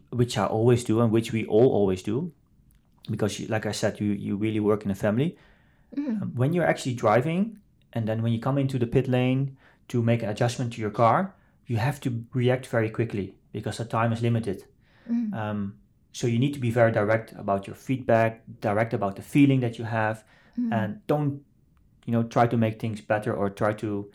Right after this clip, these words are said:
Speaker 1: go around stuff. Just tell exactly how it is, what it is,
Speaker 2: Mm.
Speaker 1: and not during the session only, but also afterwards, because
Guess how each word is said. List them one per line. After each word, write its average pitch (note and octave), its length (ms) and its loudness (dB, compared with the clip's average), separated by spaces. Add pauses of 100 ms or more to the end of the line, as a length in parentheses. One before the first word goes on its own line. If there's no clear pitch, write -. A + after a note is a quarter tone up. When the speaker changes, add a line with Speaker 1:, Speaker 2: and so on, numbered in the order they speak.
(280)
Speaker 1:
go A#2 140 6
around A2 400 4
stuff. - 320 -2
Just - 340 -4
tell A2 320 6
exactly A2 540 -2 (100)
how A2+ 240 4
it G#2+ 60 0
is, G#2 260 -8
what A2 160 2
it G2+ 100 -2
is, F#2+ 280 -6 (120)
Speaker 2:
Mm. A3 280 -2
Speaker 1:
and A#2 100 0
not C#3 220 -2
during C3 240 2
the A2+ 60 -4
session B2+ 340 0
only, B2 160 -2
but A#2 120 -2
also A#2+ 280 -4
afterwards, A2+ 420 0
because A2 340 -4